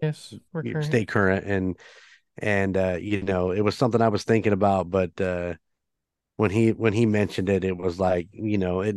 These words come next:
Speaker 2: it needs to be done because it is not just something in my mind. It's something that's, you know, being brought up to me. So.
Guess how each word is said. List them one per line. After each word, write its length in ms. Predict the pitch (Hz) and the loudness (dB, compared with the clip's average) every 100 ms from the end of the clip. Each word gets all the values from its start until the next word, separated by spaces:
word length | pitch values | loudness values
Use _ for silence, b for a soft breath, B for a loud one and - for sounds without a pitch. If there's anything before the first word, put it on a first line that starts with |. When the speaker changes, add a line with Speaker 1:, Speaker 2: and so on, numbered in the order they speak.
| 101 | -2
Speaker 2:
it 100 | 104 101 | 0 0
needs 240 | 104 92 | 0 -2
to 60 | - | -4
be 120 | 95 | -4
done 260 | 90 92 87 | 0 -2 -2
because 280 | 90 90 92 | -4 -4 -2
it 120 | 92 | -2
is 220 | 98 101 | 0 0
not 260 | 101 104 98 | 2 0 0
just 260 | 90 101 - | -2 -2 0
something 280 | 104 92 | -2 -2
in 100 | 92 | -2
my 180 | 92 92 | 0 -2
mind. 360 | 90 87 87 85 | -2 -4 -4 -6
It's 120 | 82 | -8
something 340 | - 90 92 90 | -6 -6 -6 -6
that's, 180 | 85 - - b b b b b b _ _ _ _ | -8 -10 -20 b b b b b b _ _ _ _
you 100 | 110 | -2
know, 100 | 98 | 0
being 200 | 87 101 | 2 0
brought 200 | 92 92 | 2 2
up 140 | 90 90 | 0 -2
to 140 | - | -4
me. 140 | 87 85 | -4 -4
So. 340 | - 90 82 | -2 -2 -2